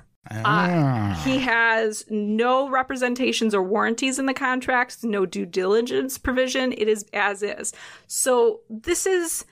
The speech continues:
Speaker 2: Why
Speaker 1: this
Speaker 2: would he
Speaker 1: is Elon.
Speaker 2: sign that?
Speaker 1: This is why I'm like, "Who is his attorneys?" Because I could do it for a third of the price.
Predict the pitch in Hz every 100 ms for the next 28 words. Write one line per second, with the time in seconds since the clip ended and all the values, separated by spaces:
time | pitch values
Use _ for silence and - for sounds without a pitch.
0 | _ _ 156 190 302 320 370 349 320 339
1 | 311 285 294 427 285 339 139 113 85 -
2 | _ _ - 226 226 285 285 254 240 233
3 | 226 - 254 330 320 277 247 226 202 208
4 | - 220 214 208 214 220 220 - 254 269
5 | 226 233 226 226 214 196 196 - - -